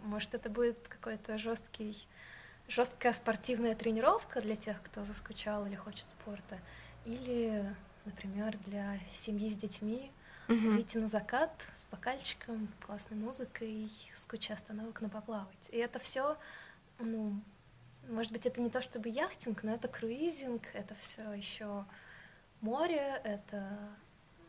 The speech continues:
Speaker 1: может быть, это, да, не сейлинг, это
Speaker 2: Мгм,
Speaker 1: яхтинг,
Speaker 2: мгм.
Speaker 1: но я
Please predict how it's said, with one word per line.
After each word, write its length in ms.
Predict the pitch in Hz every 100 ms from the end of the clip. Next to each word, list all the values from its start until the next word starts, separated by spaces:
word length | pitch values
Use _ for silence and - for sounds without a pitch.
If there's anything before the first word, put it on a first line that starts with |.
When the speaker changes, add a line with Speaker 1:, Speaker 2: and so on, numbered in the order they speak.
| -
Speaker 1:
может 200 | 226 226
быть, 140 | 220 240
это, 180 | 240
да, 180 | 214 233
не 140 | 254 240
сейлинг, 600 | - 285 415 311 214 208
это 180 | 202 202 233
Speaker 2:
Мгм, 340 | 240 240 254 208
Speaker 1:
яхтинг, 60 |
Speaker 2:
мгм. 200 | 240 233
Speaker 1:
но 380 | 226 233 233 220 - - - - - - - -
я 840 | 226 240 240 247 247 233 220 214